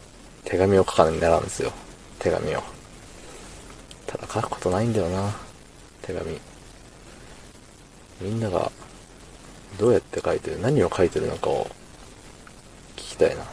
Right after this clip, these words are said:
て思います。たまにないですか？その、どこの職場でも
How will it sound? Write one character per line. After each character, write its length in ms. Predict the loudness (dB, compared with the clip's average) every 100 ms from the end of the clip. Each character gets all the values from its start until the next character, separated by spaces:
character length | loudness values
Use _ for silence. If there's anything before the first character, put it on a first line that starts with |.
| -16 -18 -20 -20 -18 -4
て 80 | -4
思 140 | -2
い 40 | -6
ま 140 | -10
す。 180 | -14 -16 -20 -20 -20 -20 -20 -20 -20 -20 -20 -20 -20 -20 -20 -20 -20 -20 -20 -20 -20 -16 -2
た 80 |
ま 120 | 2 4
に 120 | 4
な 80 | 4
い 40 |
で 80 | 2
す 100 | -6
か？ 80 | -8
そ 120 | -8
の、 100 | 0
ど 100 | 4
こ 140 | 6
の 100 | 4
職 260 | 4 4 8
場 120 | 10
で 100 | 10
も 200 | 8